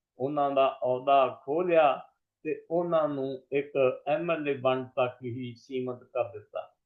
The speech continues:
ਲੇਕਿਨ ਸਮੇਂ ਦੇ, ਅਹ, ਗੁਜ਼ਰ ਜਾਣ ਦੇ ਨਾਲ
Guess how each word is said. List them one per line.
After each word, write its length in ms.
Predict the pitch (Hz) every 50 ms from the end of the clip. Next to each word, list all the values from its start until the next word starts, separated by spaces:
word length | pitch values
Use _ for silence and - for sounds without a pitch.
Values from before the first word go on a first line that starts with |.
| _ _ _ _ _ _ _ -
ਲੇਕਿਨ 380 | 175 180 185 - 190 190 190
ਸਮੇਂ 400 | 190 - - 170 170 180 180 185
ਦੇ, 500 | 180 175 175 175 180 180 175 170 160 - -
ਅਹ, 220 | 147 160 156 151 147
ਗੁਜ਼ਰ 460 | 135 123 151 156 151 165 165 165 - 156
ਜਾਣ 300 | 151 147 147 151 151 147
ਦੇ 160 | 147 147 143
ਨਾਲ 460 | 143 139 139 143 147 143 139 135 123